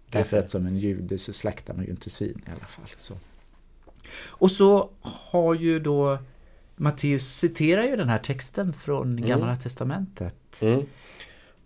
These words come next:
Speaker 2: Och där får väl Rakel inte vara stammoders Rakel, utan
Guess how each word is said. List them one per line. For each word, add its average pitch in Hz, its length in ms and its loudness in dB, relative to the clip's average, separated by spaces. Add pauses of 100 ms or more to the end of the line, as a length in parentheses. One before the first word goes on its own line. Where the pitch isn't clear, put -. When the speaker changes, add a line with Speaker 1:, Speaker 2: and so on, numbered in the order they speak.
(120)
Speaker 2:
Och 127 200 2
där 120 320 2
får 147 160 4
väl 143 180 4
Rakel 107 800 4 (380)
inte 107 480 -4
vara 110 440 6 (800)
stammoders 98 840 -2
Rakel, 107 360 2
utan 87 480 -4